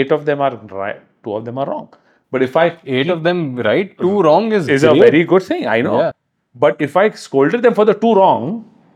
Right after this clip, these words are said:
Speaker 1: they first would maybe only take two decisions. Maybe
Speaker 2: So
Speaker 1: make the
Speaker 2: if
Speaker 1: two
Speaker 2: your
Speaker 1: decisions
Speaker 2: ratio is
Speaker 1: right, and
Speaker 2: eight
Speaker 1: maybe the indecision is the biggest
Speaker 2: Indecision
Speaker 1: worst
Speaker 2: is
Speaker 1: thing.
Speaker 2: what I hate. Second thing, if, like, somebody is not willing to learn, that's one. Second, indecisive behavior,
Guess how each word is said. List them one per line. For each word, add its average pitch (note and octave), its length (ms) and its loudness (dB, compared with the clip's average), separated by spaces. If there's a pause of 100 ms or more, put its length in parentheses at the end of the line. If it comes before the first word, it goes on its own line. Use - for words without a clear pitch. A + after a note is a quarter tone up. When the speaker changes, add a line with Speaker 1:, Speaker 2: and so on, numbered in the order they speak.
(360)
Speaker 1:
they C#3+ 80 0 (100)
first E3 160 2
would G#3 120 -2
maybe F#3+ 260 4
only G3 180 4
take G#3 180 2
two G#3 80 2
decisions. C3 640 -4 (400)
Maybe C#3+ 140 4
Speaker 2:
So F#3 60 6
Speaker 1:
make G3 140 2
the A3+ 80 2
Speaker 2:
if C3 60 -2
Speaker 1:
two B2 60 4
Speaker 2:
your - 100 4
Speaker 1:
decisions B2 200 2
Speaker 2:
ratio F#3+ 140 4
is D#3+ 60 4
Speaker 1:
right, E3+ 120 4
and C3+ 100 2
Speaker 2:
eight D#3+ 60 2
Speaker 1:
maybe F#3 140 0
the G#3+ 120 0 (240)
indecision F#3+ 580 -2
is C3 40 -8
the D#3 80 2 (140)
biggest D#3+ 420 -8 (640)
Speaker 2:
Indecision G#3+ 340 4
Speaker 1:
worst A#3+ 120 0
Speaker 2:
is A#3+ 100 2
Speaker 1:
thing. A#3 160 2
Speaker 2:
what G#3+ 140 4
I G#3 100 4
hate. B2+ 360 -2
Second E3+ 380 -2
thing, C#3+ 200 -2 (240)
if, D3 140 -4
like, D#3+ 320 0 (340)
somebody E3 520 -2 (140)
is C#3 100 -6
not B2 300 -4 (300)
willing A#2+ 220 -6
to C3+ 80 -6 (100)
learn, F3 280 -10 (500)
that's G#2+ 280 -6
one. C#3+ 200 -6 (260)
Second, G#3 340 -4 (120)
indecisive F#3+ 760 -6 (140)
behavior, D#3+ 520 -6